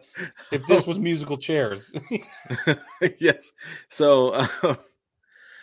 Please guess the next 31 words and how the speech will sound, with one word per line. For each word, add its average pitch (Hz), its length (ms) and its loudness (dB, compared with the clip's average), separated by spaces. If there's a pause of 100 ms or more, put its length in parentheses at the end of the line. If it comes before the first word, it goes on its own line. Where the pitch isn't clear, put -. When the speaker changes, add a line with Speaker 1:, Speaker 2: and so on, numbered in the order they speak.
Speaker 2:
so 160 160 -2
I'm 151 80 0
gonna 175 140 2
start 175 180 4
with 160 100 2
the 156 80 0
one 143 140 2
that 131 100 4
I 123 60 6
think 123 200 -4
we're 120 100 0
gonna 117 180 0
overlap 101 500 -4
on, 87 280 -10 (440)
like, 87 280 -14
certainly. 98 500 -12 (420)
Okay. 95 140 -2
Speaker 1:
Okay. 95 200 -14 (520)
Speaker 2:
So 110 60 -2
Speaker 1:
All 98 60 0
right. 101 100 -4
Speaker 2:
I'm 117 80 -4
gonna 123 160 -4
start 110 380 -4
with, 107 380 -8 (120)
uh, 107 200 -8
this 127 240 -2
is 135 120 -6
a 131 60 -4
guy 104 500 -2
who, 107 500 -6